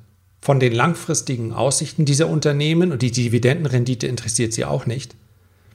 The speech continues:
Sie kaufen Aktien teilweise erstmals,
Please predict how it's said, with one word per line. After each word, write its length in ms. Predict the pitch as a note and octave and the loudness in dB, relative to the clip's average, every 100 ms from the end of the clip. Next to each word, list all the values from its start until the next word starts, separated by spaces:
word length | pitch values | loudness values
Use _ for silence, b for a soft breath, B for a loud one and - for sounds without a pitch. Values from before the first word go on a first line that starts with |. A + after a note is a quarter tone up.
| b b b b b | b b b b b
Sie 220 | - B2+ | 0 0
kaufen 420 | B2+ D3 G3+ F3+ E3 | 2 2 2 0 2
Aktien 540 | E3+ E3+ - F#3+ F#3 | 0 0 0 0 0
teilweise 500 | C3 C#3+ D3 C#3+ B2 | 2 2 2 0 -2
erstmals, 720 | - D3 D#3 E3+ D#3+ E3 - | -2 0 0 -2 -4 -4 -8